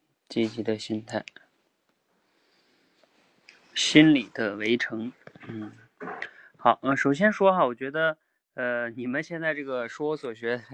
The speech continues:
<laughs> 呃，我们说的那个套路现在用的都还是不错的哈。呃，能举那个卖伞的那个故事，那个故事还是挺合适的，就是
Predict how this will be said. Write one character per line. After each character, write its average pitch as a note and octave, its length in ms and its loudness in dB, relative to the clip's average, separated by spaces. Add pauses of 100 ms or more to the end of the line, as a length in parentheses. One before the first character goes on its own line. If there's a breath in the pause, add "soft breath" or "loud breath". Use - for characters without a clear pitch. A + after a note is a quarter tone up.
(180)
<laughs> - 320 -20
呃， A#2 220 -8
我 A#2 40 -12
们 C3 240 -8
说 C#3+ 160 -6
的 D3 100 -2
那 C#3+ 100 -6
个 C3+ 80 -4
套 F3 240 2
路 C3 120 -6
现 B2+ 140 -12
在 B2+ 80 -4
用 C3+ 180 -8
的 A#2 120 -12
都 B2 140 -4
还 A#2+ 120 -6
是 A#2 100 -12
不 A#2 140 -10
错 A#2+ 220 0
的 A2 100 -2
哈。 G#2+ 220 -2 (460)
呃， A2+ 240 -4
能 C3 300 -2
举 B2+ 220 -2
那 A#2 160 -2
个 B2 180 2
卖 C#3 280 6
伞 G#2+ 260 -4
的 G2+ 80 -14
那 A2+ 140 -10
个 A#2 120 -6
故 C3 240 -8
事， - 300 -8
那 C3+ 80 -10
个 C#3+ 100 -6
故 E3+ 220 -6
事 B2+ 80 -4
还 A2+ 120 2
是 A2+ 60 2
挺 A2+ 160 -20
合 G#2 220 -20
适 A2 180 -10
的， G#2 120 -14
就 A2 160 -20
是 G#2+ 260 -12